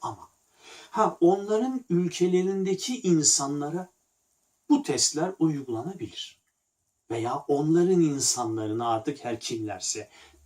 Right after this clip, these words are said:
benim insanımın üzerinde hiçbir firma böyle bir test uygulayamaz. Ama pek çok test uygulandı,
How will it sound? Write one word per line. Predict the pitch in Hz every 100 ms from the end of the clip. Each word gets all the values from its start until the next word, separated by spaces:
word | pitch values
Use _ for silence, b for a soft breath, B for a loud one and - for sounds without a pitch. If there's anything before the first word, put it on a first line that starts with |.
| -
benim | 123 135 233 196
insanımın | 185 175 - 165 170 185 247 226
üzerinde | 170 139 127 123 110 107 175
hiçbir | 170 113 - - 156
firma | 151 - 120 107 165 117
böyle | 139 120 104
bir | 98 87
test | _ 123 143 - _ _ -
uygulayamaz. | 113 92 90 87 - - - _ _ B B B
Ama | - - - -
pek | - 180 - -
çok | - - -
test | 120 - -
uygulandı, | 147 160 165 165 175 170 175 170